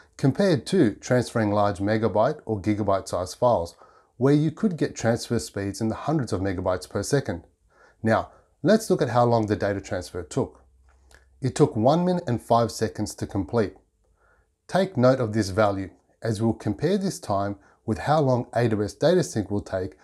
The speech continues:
to transfer the same data to the same Amazon S three target bucket. Let's go ahead and check out the Amazon S three bucket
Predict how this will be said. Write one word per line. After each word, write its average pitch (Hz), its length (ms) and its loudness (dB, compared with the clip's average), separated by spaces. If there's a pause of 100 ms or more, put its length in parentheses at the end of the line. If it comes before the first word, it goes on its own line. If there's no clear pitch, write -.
(220)
to 120 120 0
transfer 110 420 0
the 107 100 2
same 156 320 2
data 113 420 2 (280)
to - 100 -4
the 113 60 0
same 135 320 2
Amazon 113 460 2
S 113 180 -4
three 104 160 -6
target 92 420 -8
bucket. 113 320 -2 (1900)
Let's 214 280 4
go 160 220 4
ahead 120 360 4
and 104 180 -6
check 127 260 -4
out 113 200 -4
the - 120 -6
Amazon 131 560 2 (100)
S 113 160 -6
three 160 220 0
bucket 110 480 -6